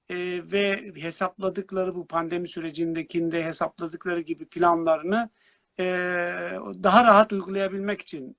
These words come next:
e, söylenen yalanlar sık sık tekrarlanır. Hemen hemen her yıl servis edilir bu. Bunlar bin dokuz yüz, e, ellili yıllara geldikleri zaman dünya nüfusu üç milyar geçmişti.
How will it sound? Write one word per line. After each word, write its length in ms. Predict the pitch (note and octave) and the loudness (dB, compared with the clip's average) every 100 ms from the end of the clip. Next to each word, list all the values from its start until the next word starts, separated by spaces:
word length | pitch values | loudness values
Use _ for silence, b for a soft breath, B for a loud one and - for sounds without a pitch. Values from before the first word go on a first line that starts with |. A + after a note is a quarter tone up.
| - | -16
e, 220 | E3 D3+ | -14 -14
söylenen 680 | D3+ - - G3+ D#3+ D#3 G3+ | -16 -14 -2 0 0 0 0
yalanlar 680 | G#3+ F3+ E3 B2+ D#3+ A3+ - _ b b b | 2 2 0 -2 -2 -4 -6 _ b b b
sık 260 | - B3 | -10 -8
sık 180 | - G#3 | -8 -6
tekrarlanır. 640 | G3+ F#3+ F3+ E3 D3+ C#3+ | -6 -2 -2 0 -2 -6
Hemen 280 | F3 G#3+ G3+ | -4 -2 -2
hemen 200 | F#3 F3+ | -4 -4
her 200 | F3 G3+ | -2 -2
yıl 140 | F3 | -4
servis 480 | D3+ - F3 F3 - | -10 -8 -6 -6 -10
edilir 380 | D3+ C3+ C3 B2+ | -14 -12 -10 -6
bu. 240 | F#3+ A#3+ - _ b b b b - | -4 -4 -10 _ b b b b -6
Bunlar 260 | A3+ A#3 | 2 2
bin 120 | A3+ A3+ | 2 -2
dokuz 380 | A#3 B3 A3 | -4 -6 -6
yüz, 380 | G#3 A3 F#3 F#3 - | -4 -4 -6 -14 -8
e, 60 | G3 F#3+ F#3 F3+ F3+ F3 F3+ F#3 G3+ A#3+ A#3 | -2 0 0 -2 -4 -6 -8 -12 -14 -10 0
ellili 400 | F#3+ F#3+ G3 G#3 | 2 4 2 2
yıllara 360 | G3 F3+ F3+ | 0 2 0
geldikleri 580 | F3 F3+ F3 - G3+ G3 | 0 -2 -2 -4 -4 -2
zaman 360 | E3 D3+ F3+ F3+ | -4 -2 -2 -2
dünya 280 | F3+ F3+ | -2 -2
nüfusu 400 | F3 E3 F3 E3 | -2 -6 -12 -10
üç 220 | G3+ E3+ E3+ | -10 -8 -8
milyar 280 | D#3 E3 | -2 -2
geçmişti. 720 | E3 G3 F#3+ - - - F3 | 0 0 0 -4 -14 -12 -12